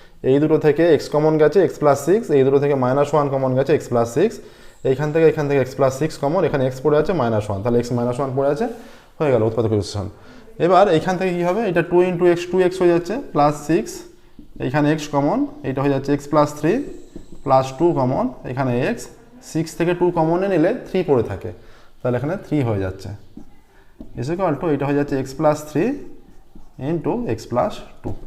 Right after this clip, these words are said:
এইটা আসছে, ঠিক আছে? দেখো, তাহলে এবার লক্ষ্য করবে যে, আহ, উৎপাদকীয় বিশ্লেষণ করে যে ফ্যাক্টরগুলো আসছে, যেমন এই দুটো আসছে, এইটা, এইটা এসছে। এবার x, এই x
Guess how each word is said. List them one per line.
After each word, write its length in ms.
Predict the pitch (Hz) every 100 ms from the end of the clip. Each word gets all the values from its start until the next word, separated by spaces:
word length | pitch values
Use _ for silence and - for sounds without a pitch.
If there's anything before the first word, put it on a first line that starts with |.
| - - 127
এইটা 160 | 107 92
আসছে, 220 | - - - - - - - - _ -
ঠিক 120 | - 185
আছে? 120 | 151 - - 113
দেখো, 180 | 113 226 - - - - - - - - - -
তাহলে 160 | 160 165
এবার 140 | 202 185
লক্ষ্য 200 | 160 - 208
করবে 180 | 226 180 180
যে, 100 | 160 269
আহ, 1120 | - - - - - - 139 131 127 131 151
উৎপাদকীয় 480 | 151 165 170 196 170
বিশ্লেষণ 340 | 156 151 180 175 160
করে 200 | 170 135 107 107
যে 100 | 151 156 151
ফ্যাক্টরগুলো 480 | 139 131 170 170 185 135
আসছে, 200 | 151 - 123
যেমন 160 | 135 143
এই 40 | 135
দুটো 140 | 135 131 107
আসছে, 220 | - 196 285 - - - 131
এইটা, 140 | 139 147
এইটা 120 | 135 110
এসছে। 180 | - 123
এবার 120 | 127 143 139
x, 20 | - 170 - - - - - 127
এই 60 |
x 20 | 131